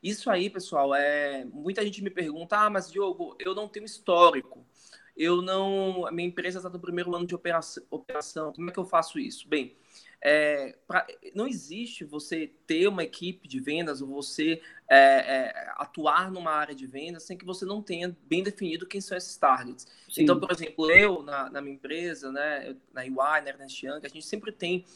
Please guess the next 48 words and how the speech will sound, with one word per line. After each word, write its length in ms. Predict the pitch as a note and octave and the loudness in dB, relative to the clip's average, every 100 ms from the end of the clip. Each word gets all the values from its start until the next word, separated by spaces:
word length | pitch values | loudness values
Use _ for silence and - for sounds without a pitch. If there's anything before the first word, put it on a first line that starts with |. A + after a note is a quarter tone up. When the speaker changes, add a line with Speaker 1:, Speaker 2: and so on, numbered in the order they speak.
| - _ - | -20 _ -8
Speaker 1:
um, 340 | C#3+ D3+ D3 - | -6 -4 -4 -4
eu 80 | |
tô 120 | - D#3 | -4 -2
fechando 320 | E3+ - D#3 | -2 0 0
agora 180 | D3+ D3+ | 2 0
pro 100 | D3 | 2
próximo 280 | D3+ - | -2 -2
ano 100 | D3+ | -8
fiscal, 380 | - - - D3 | -8 -4 4 4
um 80 | D#3 | 4
plano 360 | F3 F3+ F#3 G#3 | 0 2 2 0
de 120 | G3 | -8
targets 480 | - D#3+ F#3 F#3 - | 0 2 2 -2 -12
e 60 | G3 | -12
clientes 420 | F#3 E3+ F#3 - | -8 -8 -10 -8
pra 160 | F#3 | -8
dois 180 | E3+ E3 | -6 -8
mil 260 | D#3 E3 F3 | -4 -2 -2
e 180 | F3 F3 _ _ _ | -4 -10 _ _ _
vinte, 360 | - C#3+ B2+ - | -10 -8 -8 -6
que 80 | C3 | -6
é 40 | |
nosso 260 | C3 C3 C#3 | -4 -4 -6
ano 100 | C#3 | -8
fiscal. 440 | D3+ - A#2 A#2 | -12 -4 -2 -2
Então, 300 | B2 E3+ F#3 - - - | 0 0 0 -4 -20 -4
qual 200 | - F#3+ | 8 12
é 20 | G#3 | 12
o 40 | |
objetivo? 680 | G#3 G#3+ G#3 - C3+ B2 C#3 | 10 -4 -8 -8 -10 -8 -8
Eu 100 | D3 | -8
vou 280 | D#3+ D#3+ | -8 -8
sentar 760 | D#3+ E3 D#3 _ - B2+ F#3 - | -8 -10 -10 _ -6 0 -2 -2
com 100 | D#3 | -8
a 60 | |
equipe, 600 | C#3 C3+ C3+ C#3 F3+ - C3 | -8 -10 -8 -8 -8 -12 -12
com, 360 | C3+ C3 B2+ - | -8 -10 -10 -20
enfim, 260 | C#3+ B2 | -16 -16
com 340 | A#2+ C#3 C3 B2 | -12 -10 -8 -10
os 140 | B2+ | -10
meus 200 | C3 C#3 | -6 -6
liderados 640 | C#3 C3 A#2+ A#2+ D3+ D3 | -4 -2 0 2 2 0
ou 180 | C#3 D#3+ | -4 -4
com 140 | - C#3 | -6 -14
o 20 | |
meu 160 | C3 | -14
chefe, 520 | B2 - A#2+ C#3 C#3+ F3+ | -12 -6 -2 -2 -6 -16
enfim, 280 | - A2 | -18 -20